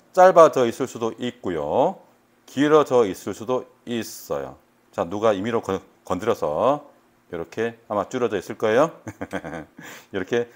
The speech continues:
늘어져 있을 수도 있어요. 자, 이 워크 에리어 바가 있는 요 영역만큼만 영상으로 내보내기가 됩니다. 중요한 이유 알겠죠? 그래서 이 워크 에리어 바를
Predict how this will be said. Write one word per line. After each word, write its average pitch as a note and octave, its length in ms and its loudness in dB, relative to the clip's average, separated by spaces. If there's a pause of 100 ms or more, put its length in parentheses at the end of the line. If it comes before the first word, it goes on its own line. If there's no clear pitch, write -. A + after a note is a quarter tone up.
늘어져 A2+ 380 -2
있을 G2+ 180 -8
수도 A#2+ 160 -10
있어요. C2+ 300 -10 (840)
자, C3+ 140 4
이 D3 300 0
워크 F#3+ 440 6
에리어 E3+ 320 6
바가 C#3 560 6 (600)
있는 B2 460 2
요 B2+ 280 4
영역만큼만 A2 1000 2 (120)
영상으로 G#2+ 720 -2 (220)
내보내기가 F#2+ 540 -2
됩니다. - 300 -12 (1800)
중요한 A2 340 0
이유 A2 160 2
알겠죠? G#2 600 2 (1120)
그래서 A2+ 420 4
이 C#3 140 0
워크 D#3 400 4
에리어 C3+ 260 6
바를 A2 320 4